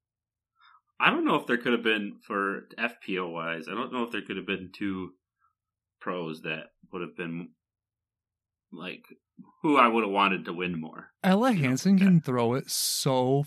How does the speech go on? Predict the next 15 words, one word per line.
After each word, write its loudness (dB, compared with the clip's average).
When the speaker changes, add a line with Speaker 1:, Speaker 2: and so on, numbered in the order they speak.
Speaker 2:
fucking 0
far. -4
Speaker 1:
I 2
know. -6
She's, -8
I 8
think -2
she's -4
probably 0
my -4
favorite -10
F -10
P -18
O -16
player. -20